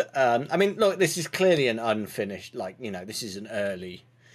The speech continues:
who knows how long, how long ago this code was from and stuff. I, I'm not sure when it's actually due out, but,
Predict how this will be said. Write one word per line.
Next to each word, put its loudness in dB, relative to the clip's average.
who 2
knows 2
how 2
long, 0
how -2
long -2
ago -8
this -12
code -4
was -12
from 0
and -6
stuff. -2
I, 2
I'm -6
not -6
sure -4
when -4
it's -10
actually -8
due -4
out, 0
but, -6